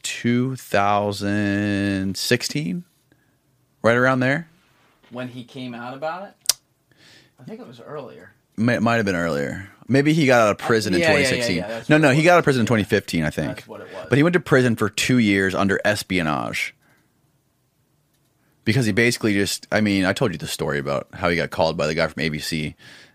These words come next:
Speaker 1: and then
Speaker 2: Yeah, two thousand seven was the A B C thing. I'm just
Speaker 1: Oh,
Speaker 2: looking
Speaker 1: okay.
Speaker 2: to, I got it behind us.
Speaker 1: Okay.
Speaker 2: But he was, yeah, you're right. He was in jail,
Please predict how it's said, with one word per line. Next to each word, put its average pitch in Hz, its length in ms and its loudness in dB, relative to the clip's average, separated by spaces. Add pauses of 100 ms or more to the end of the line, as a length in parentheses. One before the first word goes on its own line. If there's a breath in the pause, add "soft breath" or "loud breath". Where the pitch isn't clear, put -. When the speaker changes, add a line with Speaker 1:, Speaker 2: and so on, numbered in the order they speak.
Speaker 1:
and 80 240 -2
then 73 260 -4
Speaker 2:
Yeah, 87 180 2
two 139 200 0
thousand 123 340 2
seven 87 400 -2
was - 140 -10
the - 100 -6
A 92 60 -4
B 80 100 -6
C 65 200 -6
thing. - 200 -12
I'm 78 120 -10
just 104 100 0
Speaker 1:
Oh, 107 120 6
Speaker 2:
looking 104 180 -2
Speaker 1:
okay. - 120 -6
Speaker 2:
to, - 80 -6
I 107 60 -2
got 104 140 -4
it 87 60 -8
behind 67 300 -8
us. - 80 -10
Speaker 1:
Okay. 98 380 -2
Speaker 2:
But 120 160 2
he 120 120 0
was, 107 260 0
yeah, 107 180 2
you're 104 160 0
right. 107 260 0
He 110 100 -4
was 120 180 2
in 113 160 2
jail, 110 520 2